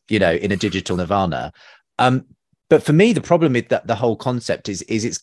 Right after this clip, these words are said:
it's got this huge philosophical question begging about it, because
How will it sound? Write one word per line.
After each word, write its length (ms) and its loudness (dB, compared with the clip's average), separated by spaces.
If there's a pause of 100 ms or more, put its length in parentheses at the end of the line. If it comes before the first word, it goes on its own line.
(120)
it's 160 -2
got 120 2
this 160 -2
huge 240 0 (280)
philosophical 560 0
question 340 -4
begging 440 -6 (200)
about 380 -4
it, 120 -12
because 420 -4